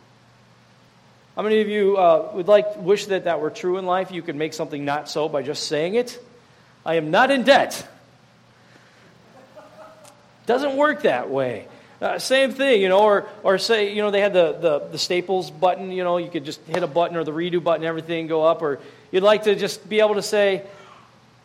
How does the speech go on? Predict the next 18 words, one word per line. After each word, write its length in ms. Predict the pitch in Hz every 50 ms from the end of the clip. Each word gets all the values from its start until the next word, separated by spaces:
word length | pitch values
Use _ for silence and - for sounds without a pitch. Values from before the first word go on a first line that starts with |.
| _ _ -
"No, 380 | - - 339 262 180 143 127 123
that's, 320 | 160 208 220 220 - -
that's 260 | - - 214 - -
not 200 | 226 247 240 233
true. 400 | 240 - 277 254 196 156 131 117
I, 480 | 110 135 160 170 175 170 170 160 180 190
I'm 120 | 190 175 151 - -
perfect 340 | 220 220 220 226 233 226 233
all 140 | 233 233
the 80 | 220 240
time." 440 | 240 240 233 240 208 156 117 101 92 - - - - _ _ _ _ _ _ _ _ _ _ _ -
It, 160 | - - - - - - _ _ _ _ _ _ _ _ _ _ _
saying 460 | - - - - 269 254 269 277 262 247
it 160 | 220 - 185
doesn't 280 | 220 214 196 214 220
make 200 | 202 185 175 -
it 100 | - -
true. 380 | - - 269 285 262 208 -